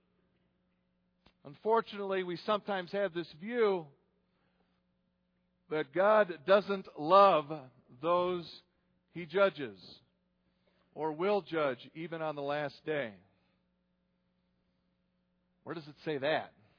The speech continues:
I can't find it. In my opinion, C S Lewis gives us a very helpful view, a corrective view of God,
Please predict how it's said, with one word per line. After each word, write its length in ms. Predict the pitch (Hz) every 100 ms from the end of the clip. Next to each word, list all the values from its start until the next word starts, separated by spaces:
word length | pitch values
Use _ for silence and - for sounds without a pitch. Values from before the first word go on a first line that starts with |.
| _ _ _ _ _ _ _ _ _ _ _ _ _ _ _ _ _ _ _
I 80 | -
can't 280 | - 156 123
find 240 | 127 110 110
it. 100 | 113 _ _ _ _ _ _ _ _ _ _ _ _ _ _ _ _ _ _ _ _ _ _ _ _ _ _ _ _ _ _ _ 135
In 80 |
my 140 | 156 180
opinion, 600 | - 226 226 190 160 143 -
C 140 | 202
S 120 | 175 -
Lewis 320 | 196 196 170 - 135
gives 240 | 185 151
us 180 | 175 160 143
a 100 | 131 120
very 340 | 185 202 190
helpful 720 | 151 185 185 - 170 160 156 - 117
view, 520 | 160 180 151 135 127 _ _ _ _ _ _ _
a 80 | 139 -
corrective 640 | - 170 208 - - 165 131 135 117
view 540 | 131 165 156 147 139 135 _ _ _ _ -
of 120 | 120 -
God, 460 | 175 175 165 156